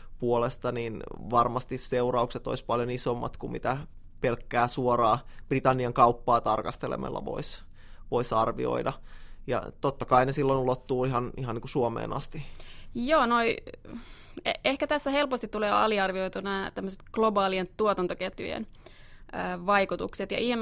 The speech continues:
Speaker 2: F on kyllä yrittänyt otta-, ottaa niitä huomioon, kun on tehnyt omia laskelmia ja arvioi siinä, että E U:n talous voisi kärsiä ehkä semmoinen puolitoista prosenttia,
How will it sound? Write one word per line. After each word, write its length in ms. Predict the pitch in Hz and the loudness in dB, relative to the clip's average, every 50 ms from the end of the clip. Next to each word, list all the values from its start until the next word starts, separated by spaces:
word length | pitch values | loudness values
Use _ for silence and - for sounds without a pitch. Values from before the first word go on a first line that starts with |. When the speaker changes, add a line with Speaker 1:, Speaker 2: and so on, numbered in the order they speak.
| 214 - | -2 -4
Speaker 2:
F 40 | 220 | -4
on 60 | 208 | -4
kyllä 140 | 226 226 233 | -4 -2 -2
yrittänyt 340 | 233 233 - - 202 196 | -4 -4 -4 -4 -2 -2
otta-, 240 | 196 190 - - - - | -2 -4 -6 -12 -8 -2
ottaa 320 | - 226 220 - - 202 | -2 -2 -2 -2 -2 -2
niitä 260 | 208 220 233 226 208 190 | -2 -2 -4 -4 -4 -4
huomioon, 380 | 185 185 180 190 190 185 185 | -4 -4 -4 -4 -4 -4 -4
kun 160 | 190 185 175 - - - | -6 -8 -10 -12 -12 -8
on 140 | - - 185 | -6 -4 -4
tehnyt 320 | 180 185 180 190 180 - | -2 -4 -4 -4 -4 -4
omia 220 | 202 202 202 202 196 | -4 -4 -4 -4 -4
laskelmia 640 | 196 214 - - - 196 190 196 202 202 208 214 | -4 -4 -6 -6 -8 -8 -6 -6 -6 -6 -6 -6
ja 240 | 208 208 208 - - | -6 -4 -4 -4 -4
arvioi 280 | 180 190 202 226 240 240 | -4 -2 -4 -4 -4 -4
siinä, 240 | 240 226 214 214 | -4 -4 -2 -4
että 140 | 202 196 190 | -4 -2 0
E 160 | 190 190 190 | 0 0 0
U:n 260 | 190 185 185 180 - - | 0 -2 -4 -6 -6 -8
talous 320 | - 208 185 170 175 190 - | -6 -4 -4 -2 -4 -4 -4
voisi 180 | - 202 - | -6 -6 -6
kärsiä 360 | - - - - 202 - - - | -6 -6 -6 -6 -8 -8 -8 -10
ehkä 180 | 202 - - | -10 -10 -12
semmoinen 220 | - 214 202 196 - | -12 -10 -8 -8 -6
puolitoista 500 | 233 - - - - 240 233 - - 208 | -8 -8 -8 -8 -10 -10 -10 -10 -12 -12
prosenttia, 1000 | - - 220 202 - 226 214 - - - - - - - - - - - - | -10 -8 -8 -6 -6 -8 -10 -12 -16 -20 -20 -20 -20 -20 -14 -6 -4 -4 -4